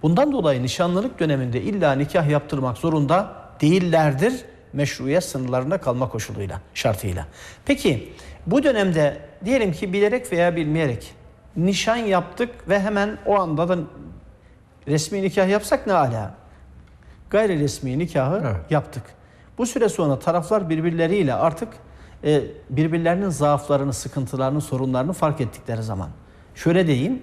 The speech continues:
Speaker 1: çok açık net ifadeler kullanacağım. E, peki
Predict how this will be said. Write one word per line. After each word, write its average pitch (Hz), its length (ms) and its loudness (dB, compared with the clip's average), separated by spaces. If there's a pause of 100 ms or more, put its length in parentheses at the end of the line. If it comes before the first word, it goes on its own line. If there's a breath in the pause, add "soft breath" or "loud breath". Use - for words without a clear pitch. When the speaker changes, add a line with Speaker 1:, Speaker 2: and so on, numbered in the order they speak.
Speaker 1:
çok 220 200 -2
açık - 260 -2
net 185 160 0
ifadeler 151 540 -2
kullanacağım. 127 560 -2 (500 loud breath)
E, 156 220 4
peki 190 440 -2